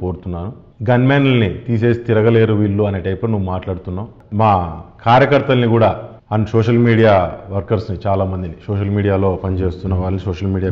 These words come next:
పెడుతున్న వాళ్ళని, ఈరోజు ఒక విషయం నువ్వు గుర్తుపెట్టుకోవాలి. ఎవరు వీళ్ళంతా సోషల్ మీడియాలో మెసేజ్లు పెడుతున్న వాళ్ళు ఎవరు, వీడియోలు పెడుతున్న వాళ్ళు ఎవరు, అసలు వాళ్ళు ఎందుకు పెడుతున్నారనే విషయం నువ్వు ఒకసారి అర్థం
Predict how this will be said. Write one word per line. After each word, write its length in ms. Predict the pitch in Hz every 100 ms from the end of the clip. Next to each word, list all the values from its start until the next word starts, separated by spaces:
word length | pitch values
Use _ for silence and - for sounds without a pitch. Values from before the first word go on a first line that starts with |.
| 87
పెడుతున్న 280 | 82 92 87
వాళ్ళని, 240 | 80 80 78 -
ఈరోజు 160 | 123 156
ఒక 80 | 143 131
విషయం 200 | 131 165
నువ్వు 140 | 135 117
గుర్తుపెట్టుకోవాలి. 600 | 117 113 110 - 98 92 120
ఎవరు 180 | 160 165
వీళ్ళంతా 320 | 143 123 117 113
సోషల్ 260 | 113 113 117
మీడియాలో 340 | 117 113 110 95 80 - - - - - 110
మెసేజ్లు 360 | 107 123 110 107
పెడుతున్న 260 | 104 107 101
వాళ్ళు 180 | 101 101 98
ఎవరు, 180 | 104 120 - - - _ _ 110
వీడియోలు 240 | 120 135 120
పెడుతున్న 300 | 110 113 107 104
వాళ్ళు 180 | 101 98
ఎవరు, 180 | 98 110 - 120
అసలు 160 | 165 147
వాళ్ళు 160 | 143 123
ఎందుకు 200 | 139 175 170
పెడుతున్నారనే 540 | 165 156 147 139 131 123
విషయం 200 | - 139
నువ్వు 140 | 127 110
ఒకసారి 220 | - 117 107
అర్థం 220 | 127